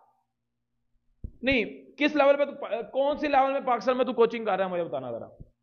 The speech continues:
पाकिस्तान में कौन से लेवल पे तू कोचिंग कर रहा है?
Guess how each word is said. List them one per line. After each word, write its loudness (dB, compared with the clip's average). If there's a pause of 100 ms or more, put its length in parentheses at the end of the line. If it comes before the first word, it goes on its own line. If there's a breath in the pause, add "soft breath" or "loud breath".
(640)
पाकिस्तान 4
में 0
कौन 0
से 2
लेवल 4
पे 0
तू -4
कोचिंग -2
कर 2
रहा 2
है? -10